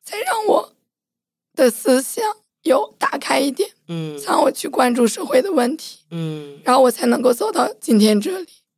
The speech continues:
Speaker 2: 嗯。
Speaker 1: 对。所以我也觉得这条路不是我一个人走下来的，
Speaker 2: 嗯。
Speaker 1: 是有很多前辈，我，他们搀扶着我走下来的。
Speaker 2: 嗯。
Speaker 1: 对。然后你刚刚讲说，觉得大家活得还是蛮好的。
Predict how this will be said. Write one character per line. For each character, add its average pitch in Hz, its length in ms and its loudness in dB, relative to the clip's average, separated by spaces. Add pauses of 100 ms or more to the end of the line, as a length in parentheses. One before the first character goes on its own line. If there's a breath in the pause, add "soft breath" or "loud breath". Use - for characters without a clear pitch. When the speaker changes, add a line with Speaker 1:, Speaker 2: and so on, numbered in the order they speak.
(100)
Speaker 2:
嗯。 156 360 -8
Speaker 1:
对。 156 100 -20 (440 soft breath)
所 - 160 -10
以 294 80 4
我 294 140 4
也 330 120 -2
觉 233 160 2
得 254 180 2 (560 soft breath)
这 - 160 0
条 240 200 4
路 247 160 4
不 226 140 0
是 220 140 -2
我 403 160 0
一 320 100 0
个 302 120 2
人 240 180 2
走 494 160 0
下 - 140 -12
来 415 180 -8 (160)
的， - 60 -20 (120)
Speaker 2:
嗯。 160 300 -6
Speaker 1:
是 311 120 -4
有 311 140 4
很 254 220 -4
多 254 240 4 (300 soft breath)
前 - 340 -4
辈， 254 320 0 (580)
我， 453 240 -2
他 - 140 -2
们 247 120 4
搀 285 280 0
扶 262 140 -2
着 240 120 2
我 415 260 -2 (160)
走 - 180 0
下 440 200 -4
来 427 120 -6 (120)
的。 - 60 -20 (220)
Speaker 2:
嗯。 151 380 -12 (120)
Speaker 1:
对。 339 160 -8 (260 loud breath)
然 285 140 -2
后 285 300 2
你 240 100 2
刚 240 140 2
刚 285 140 0
讲 285 240 -2
说， 240 320 0 (200)
觉 320 120 -2
得 254 60 4
大 - 100 0
家 262 100 2
活 - 160 0
得 247 80 2
还 370 140 -4
是 262 80 2
蛮 277 160 -2 (100)
好 440 260 -2
的。 - 80 -16